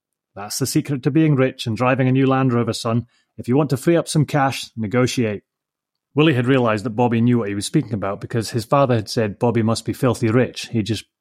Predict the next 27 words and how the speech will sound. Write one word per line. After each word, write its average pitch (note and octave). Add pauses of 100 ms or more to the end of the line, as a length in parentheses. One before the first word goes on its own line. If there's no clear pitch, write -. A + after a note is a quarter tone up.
(120)
bought A2
a G2+
brand G#2+
new G#2
Land A2+
Rover F#2+ (240)
while G2+
they'd G2
been G#2
eating G#2
a G2
family G2+
meal. G2+ (220)
Nobody B2
on G#2+
Okiltabui G#2+
bought G#2
new G2+
cars. G#2 (440)
Ever. F2+ (1300)
"What D3+
does F#3
negotiate C#3
mean?" F#2 (140)
Willie G2+
had G2+
asked. F#2